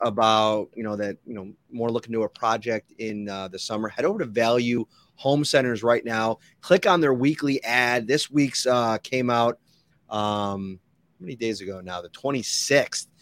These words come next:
Uh, and they have deals on everything. Your, your storage solutions,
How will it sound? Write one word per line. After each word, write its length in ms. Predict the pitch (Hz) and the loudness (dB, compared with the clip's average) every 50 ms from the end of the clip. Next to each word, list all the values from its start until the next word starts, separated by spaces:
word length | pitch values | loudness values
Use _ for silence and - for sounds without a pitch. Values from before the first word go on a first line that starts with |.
| _ _ _ _ _ _ - | _ _ _ _ _ _ -4
Uh, 180 | 117 113 110 107 - | 0 0 2 2 2
and 120 | 131 139 | 4 6
they 100 | 156 165 | 8 8
have 200 | 151 139 127 110 | 8 8 6 4
deals 480 | 110 123 131 135 135 131 127 123 - - - | 2 4 4 6 6 6 4 4 0 -2 -4
on 240 | 113 117 117 117 113 - 110 | -4 -2 -2 -4 -4 -2 0
everything. 460 | 123 131 135 131 - 110 101 101 104 | 0 2 2 0 -2 -4 -6 -4 0
Your, 180 | 113 127 131 - - | 2 2 2 2 2
your 140 | 135 131 - | 0 -2 -2
storage 640 | - - - - 170 151 156 165 180 185 175 - - | -2 -4 -2 2 6 8 10 10 10 8 6 4 2
solutions, 720 | 180 175 170 170 175 180 - - 175 170 175 170 - | 4 6 8 8 8 6 4 2 2 2 0 -2 -4